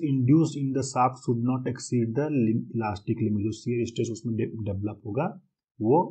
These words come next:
इलास्टिक लिमिट को क्रॉस नहीं करना चाहिए। Twist along the shaft is uniform। तो जो ट्विस्टिंग यहाँ पर जो होता है, राइट, मान लीजिए शाफ्ट है तो यहाँ पर जो ट्विस्टिंग होगा,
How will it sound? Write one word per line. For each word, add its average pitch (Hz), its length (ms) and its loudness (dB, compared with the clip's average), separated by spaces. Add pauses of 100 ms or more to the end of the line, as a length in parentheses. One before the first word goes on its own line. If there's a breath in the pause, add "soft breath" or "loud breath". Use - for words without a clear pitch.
(100)
इलास्टिक 117 460 -4
लिमिट 107 260 0
को 131 80 0
क्रॉस 113 340 -4
नहीं 104 140 -2
करना 107 200 -8
चाहिए। 107 260 -12 (840)
Twist 185 320 6
along 143 240 6
the 139 100 2
shaft 127 380 4
is 120 100 4
uniform। 113 400 4
तो 110 60 0
जो 113 140 2 (120)
ट्विस्टिंग 151 360 -2 (100)
यहाँ 113 140 -4
पर 107 200 -2
जो 107 120 0
होता 113 260 -4
है, 180 200 -4
राइट, 147 320 2 (440)
मान 120 120 0
लीजिए 113 160 4
शाफ्ट 110 240 -2
है 143 60 2
तो 131 100 -2
यहाँ 120 120 -2
पर 120 100 -2
जो 117 180 2
ट्विस्टिंग 135 360 -2
होगा, 107 280 -2